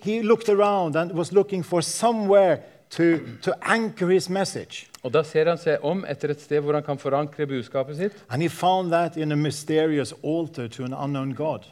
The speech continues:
Speaker 2: Og han finner altså det et merkelig, et mystisk, eh, eh, alter til en ukjent Gud.
Speaker 1: And it seems as, as if that was al-, both a symbol of longing. They were longing to get to know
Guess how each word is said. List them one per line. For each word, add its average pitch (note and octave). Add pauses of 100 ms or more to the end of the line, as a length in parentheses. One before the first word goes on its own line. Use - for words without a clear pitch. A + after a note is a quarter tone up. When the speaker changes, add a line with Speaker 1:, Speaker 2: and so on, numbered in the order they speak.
Speaker 2:
Og B2+
han D3
finner D#3
altså D3
det D3
et E3+
merkelig, D3
et -
mystisk, C3+
eh, G#2
eh, F#2 (500)
alter C3
til D3
en D3
ukjent D3
Gud. F#3 (460)
Speaker 1:
And D#3
it F3+
seems A#3+
as, F#3
as D#3
if C3+
that F#3
was D#3+
al-, E3+
both E3+
a D#3+ (180)
symbol F3
of D3+
longing. D#3 (400)
They E3
were F3+
longing F#3
to F3+
get E3
to F3
know F3